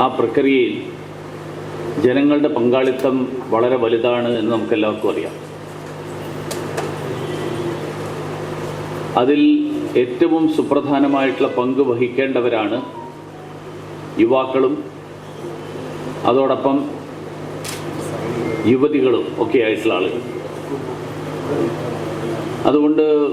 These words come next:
ഭാരതീയ ജനതാ യുവമോർച്ച രാജ്യവ്യാപകമായി യുവാക്കളെ ജനാധിപത്യ പ്രക്രിയയുടെ പങ്കാളികളാക്കാൻ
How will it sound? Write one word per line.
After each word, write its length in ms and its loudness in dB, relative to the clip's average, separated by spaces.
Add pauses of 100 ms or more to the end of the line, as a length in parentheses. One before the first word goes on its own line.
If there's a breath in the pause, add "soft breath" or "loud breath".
(460)
ഭാരതീയ 420 6 (120)
ജനതാ 280 4 (120)
യുവമോർച്ച 480 2 (1500)
രാജ്യവ്യാപകമായി 1120 4 (2750)
യുവാക്കളെ 580 4 (340)
ജനാധിപത്യ 680 4 (100)
പ്രക്രിയയുടെ 600 2 (120)
പങ്കാളികളാക്കാൻ 880 2